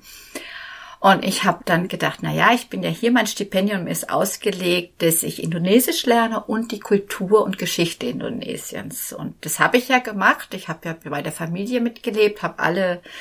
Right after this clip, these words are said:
Zeremonien, also ich hab den ganzen Jahresablauf mit allem, was dazugehört, mit allen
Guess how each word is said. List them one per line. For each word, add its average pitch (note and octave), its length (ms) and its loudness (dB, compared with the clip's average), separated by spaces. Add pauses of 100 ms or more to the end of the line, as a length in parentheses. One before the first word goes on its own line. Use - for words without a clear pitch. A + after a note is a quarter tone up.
(440)
Zeremonien, G3+ 720 6
also - 120 4
ich - 100 2
hab B3 100 4
den A3 140 6
ganzen A3+ 280 4
Jahresablauf A#3+ 880 6
mit G#3 240 -6
allem, G#3+ 280 6
was G3 160 0
dazugehört, B3 1080 0
mit G3 240 -8
allen E3 380 -4